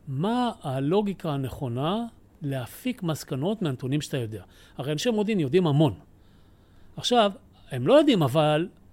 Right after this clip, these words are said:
אם יירה עלינו נשק כימי או לא יירה עלינו נשק כימי, כן? הם יודעים מה היכולות וכמה יש לו ואיפה היחידות נמצאות,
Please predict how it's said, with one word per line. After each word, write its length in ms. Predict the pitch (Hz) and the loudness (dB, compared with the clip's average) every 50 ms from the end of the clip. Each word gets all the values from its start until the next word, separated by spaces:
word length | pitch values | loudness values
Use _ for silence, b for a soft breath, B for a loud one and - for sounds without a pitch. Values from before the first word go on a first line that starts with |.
| - _ - _ - - - - - - - - - - - - _ - - | -20 _ -20 _ -20 -20 -20 -20 -20 -20 -20 -20 -20 -20 -20 -20 _ -2 2
אם 120 | 170 151 151 | 2 4 4
יירה 300 | 143 131 127 180 214 226 | 4 4 2 2 2 6
עלינו 300 | 220 220 220 214 208 202 | 6 6 6 6 4 4
נשק 280 | 196 202 - - 208 - | 4 4 2 0 -2 0
כימי 300 | - 208 214 208 214 202 | 0 2 4 6 6 6
או 80 | 185 | 8
לא 160 | 180 185 180 | 10 10 10
יירה 160 | 165 156 143 143 | 10 10 8 6
עלינו 280 | 131 127 120 117 117 | 4 2 0 0 -2
נשק 280 | 113 110 101 - 120 - | -4 -6 -8 -10 -12 -12
כימי, 260 | - - 110 90 104 - | -12 -14 -14 -14 -12 -4
כן? 200 | - 170 190 196 185 | 0 0 0 0 0
הם 140 | 165 147 151 | 2 4 4
יודעים 420 | 160 151 139 202 247 254 240 233 190 b b b b b b b - | 4 4 4 4 4 4 4 4 2 b b b b b b b -6
מה 120 | 139 131 | -2 0
היכולות 680 | 135 151 143 - - 156 156 196 196 180 165 147 - - - | 0 0 0 4 4 6 6 8 8 8 6 4 2 -2 -8
וכמה 340 | 127 - - 165 147 151 156 | -8 -4 -2 -2 0 2 6
יש 280 | 170 190 196 160 - - | 8 8 8 8 6 2
לו 260 | 160 151 143 135 123 113 | 2 2 2 0 0 0
ואיפה 640 | 135 143 147 147 151 147 151 190 185 160 - - 160 | 0 0 2 2 0 -2 -2 -2 -2 -2 0 0 0
היחידות 400 | 151 131 - 165 135 151 147 - | 0 0 -2 -2 -2 -2 0 0
נמצאות, 680 | 165 151 - - 180 175 196 226 233 208 175 147 b | -2 -2 -2 -2 0 4 6 8 8 8 6 4 b